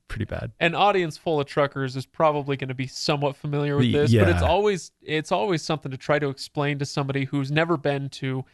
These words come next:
Speaker 2: western Utah, northern Nevada, North Texas, just how desolate some places can be, right?
Speaker 1: Yeah, w-,
Speaker 2: And
Speaker 1: w-
Speaker 2: so that's where you were.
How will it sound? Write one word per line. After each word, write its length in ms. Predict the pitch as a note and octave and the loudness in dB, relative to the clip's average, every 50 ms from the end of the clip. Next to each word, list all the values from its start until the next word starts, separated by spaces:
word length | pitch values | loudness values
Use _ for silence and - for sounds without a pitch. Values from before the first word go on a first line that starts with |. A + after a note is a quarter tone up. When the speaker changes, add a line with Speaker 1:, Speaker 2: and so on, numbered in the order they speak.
| _ _ _ _ _ | _ _ _ _ _
Speaker 2:
western 380 | - C#3 B2+ - - C3+ B2+ B2+ | -4 -2 -2 -2 -4 -8 -6 -2
Utah, 480 | C#3+ F#3 G#3 G3+ - F#3+ F3+ F3 F3 | -2 -2 -2 -2 -2 0 0 2 0
northern 340 | E3+ C#3+ C3 C3 B2 B2+ B2+ | 0 -4 -4 -6 -6 -6 -6
Nevada, 720 | B2 B2+ B2 - - E3 E3 E3 E3 D#3+ D#3+ D#3 D#3 D#3 D3 | -6 -6 -8 -2 2 4 4 4 6 4 6 6 6 4 2
North 340 | C3+ C3 C3+ C3+ C3+ _ _ | 0 -4 -6 -6 -6 _ _
Texas, 560 | - - E3+ D#3+ D#3+ D#3+ - - - D#3+ - | -10 -2 2 2 2 2 -2 -4 -6 -6 -6
just 220 | - - D#4 - - | -4 -6 -6 -4 -2
how 180 | C4 F3+ C#3+ B2 - _ - | -4 -4 -4 -4 -12 _ -2
desolate 560 | C#3 C3 C#3 - - D3+ C3+ - - - - | -2 -2 -2 -2 -4 -4 -4 -4 -6 -10 -12
some 260 | - - D3+ C#3+ C#3 | -4 -4 -4 -4 -2
places 400 | - D3 C#3+ C#3+ C#3 - C#3 C#3 | -2 -2 -2 -2 -4 -6 -10 -10
can 220 | - - C3+ B2+ | -6 -8 -8 -8
be, 360 | C3 C#3 C#3+ C3+ C3 - - - | -6 -4 -4 -4 -4 -6 -10 -10
right? 260 | - D3 C#3+ D3 D3 - _ _ _ - | -4 0 0 0 0 -2 _ _ _ -2
Speaker 1:
Yeah, 200 | - G#2+ G#2+ A2 | 4 4 6 6
w-, 200 | G2+ F2+ G#2+ B2 | 6 6 6 4
Speaker 2:
And 140 | C#3 C3 C3 | 6 6 4
Speaker 1:
w- 80 | C3 - | 2 2
Speaker 2:
so 140 | - C#3 C3+ | 2 2 4
that's 200 | D3+ D#3+ - - | 4 2 2 2
where 140 | F3 D#3 | 0 0
you 160 | D3 D3 D#3 D3+ | 2 0 0 0
were. 260 | E3 E3+ D#3 C3+ | 0 0 -2 -4